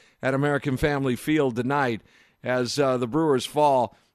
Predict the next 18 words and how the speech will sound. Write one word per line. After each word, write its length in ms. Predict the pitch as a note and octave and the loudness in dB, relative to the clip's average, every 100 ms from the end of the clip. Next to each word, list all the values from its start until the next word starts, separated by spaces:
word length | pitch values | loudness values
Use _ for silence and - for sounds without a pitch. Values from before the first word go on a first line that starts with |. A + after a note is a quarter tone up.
| C3 | -2
Uh, 180 | C3+ | -2
brilliant 600 | A#2+ A2+ E3+ G#3 D3+ A2+ | -4 0 4 4 2 -2
performance 640 | F#2+ A2+ - E3+ D3 C3 - | -4 -6 0 0 2 -2 -4
from 160 | A2+ | -8
Freddie 360 | G2+ - E3 B2+ | -4 -2 -2 -2
Peralta. 540 | C#3 C#3 C#3 C#3 D3 | -2 0 2 0 -2
We're 120 | C3 | -2
gonna 120 | C3 B2 | -2 -2
hear 160 | D3+ | -4
from 180 | C#3+ C3 | -4 -6
Craig 220 | A#2 C#3+ A#2 | -4 -4 -4
Counsell. 460 | C#3+ C#3 C3+ C#3 B2+ | -4 -4 -2 -2 -2
We'll 100 | A2+ | -2
hear 160 | C#3+ | -4
from 200 | C3 A#2+ | -4 -4
you 120 | B2 C#3 | -2 -2
guys. 380 | C3 B2+ B2+ | -2 -2 -4
And, 100 | A#2 | -6